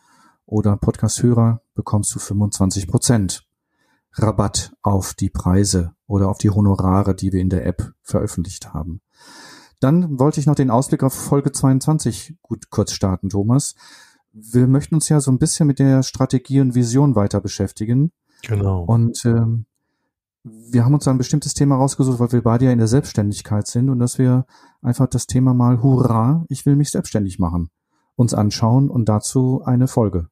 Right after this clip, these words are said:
Speaker 1: aufbauen werden.
Speaker 2: Genau, von der Idee zum erfolgreichen Unternehmer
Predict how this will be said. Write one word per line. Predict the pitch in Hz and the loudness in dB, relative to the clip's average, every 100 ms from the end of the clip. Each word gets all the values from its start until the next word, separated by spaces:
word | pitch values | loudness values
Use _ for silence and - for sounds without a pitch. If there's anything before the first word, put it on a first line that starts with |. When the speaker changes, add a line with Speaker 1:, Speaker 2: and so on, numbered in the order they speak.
| _ | _
Speaker 1:
aufbauen | - 95 - 80 78 | -8 -6 -4 -6 -6
werden. | 71 82 | -10 -8
Speaker 2:
Genau, | - 104 101 87 | -2 0 0 -2
von | 87 - 98 | -6 -6 -4
der | 95 | -4
Idee | 101 95 104 107 | -6 -4 -4 -4
zum | - 107 104 | -4 -4 -2
erfolgreichen | 101 107 101 101 98 110 107 | -4 -4 -4 -4 -4 -2 -2
Unternehmer | 107 107 95 82 76 | 0 0 0 -2 -6